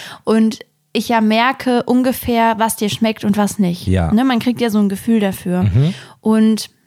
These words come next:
Speaker 1: Zimt zählt übrigens auch noch dazu. Du mochtest kein Zimt.
Speaker 2: True.
Speaker 1: Mm, und ich dachte bei vielen Sachen, dass, dass dir das doch eigentlich schmecken müsste, dass ich das nicht ganz verstehe, warum dir das nicht schmeckt. Vor allem bei Hummus zum Beispiel.
Speaker 2: Ja.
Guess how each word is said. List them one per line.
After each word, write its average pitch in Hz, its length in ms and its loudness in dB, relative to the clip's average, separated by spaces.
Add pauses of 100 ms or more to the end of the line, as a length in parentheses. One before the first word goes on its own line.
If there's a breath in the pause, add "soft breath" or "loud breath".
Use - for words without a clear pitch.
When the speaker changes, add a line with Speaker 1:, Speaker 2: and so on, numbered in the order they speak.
Speaker 1:
Zimt 233 360 0
zählt 175 200 -2
übrigens 180 340 -4
auch 180 100 -2
noch 175 140 0
dazu. 180 520 -4 (100)
Du 185 80 -4
mochtest 180 380 -4
kein 185 180 0
Zimt. 180 280 -2
Speaker 2:
True. 98 220 0 (180)
Speaker 1:
Mm, 233 240 4 (380)
und 226 220 0 (240 loud breath)
ich 226 120 0
dachte 269 260 0
bei 233 160 0
vielen 269 320 0
Sachen, 240 480 0 (340 loud breath)
dass, - 340 -4
dass 208 200 -4
dir 254 80 2
das 247 160 0
doch 220 120 -2
eigentlich 233 340 0
schmecken 262 340 0
müsste, 214 260 0
dass 214 120 2
ich 226 80 -6
das - 160 -8
nicht 233 160 0
ganz 240 160 -4
verstehe, 269 400 -2
warum 196 180 2
dir 190 80 2
das 190 140 -2
nicht 190 100 -2
schmeckt. - 280 -2
Vor - 100 -8
allem 254 100 2
bei 247 140 4
Hummus 220 480 0
zum 185 160 -6
Beispiel. 185 540 -2
Speaker 2:
Ja. 92 220 4